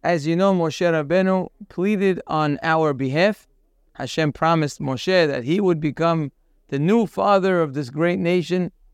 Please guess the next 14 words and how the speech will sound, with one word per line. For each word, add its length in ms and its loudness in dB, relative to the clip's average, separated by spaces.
They 120 -2
messed 380 0
up, 240 4
it's 200 -8
over. 420 2
Remember, 220 0
we 140 -2
had 100 -2
spoken 440 0
about 220 -2
how 320 0
Am 160 0
Yisrael 560 -2
developed, 560 0